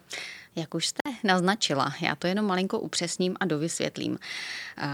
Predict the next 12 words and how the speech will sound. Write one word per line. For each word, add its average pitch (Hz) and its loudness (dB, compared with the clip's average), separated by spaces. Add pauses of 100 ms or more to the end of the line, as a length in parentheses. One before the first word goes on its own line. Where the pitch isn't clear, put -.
(120)
bolest 151 2 (340)
rozlišujeme 160 0
na 180 2
takové 202 4
dva 160 4
základní 165 4
typy. 135 -2 (760)
Eh, 151 6
zatímco 180 2
bolest 220 2
akutní 156 0
je 151 -2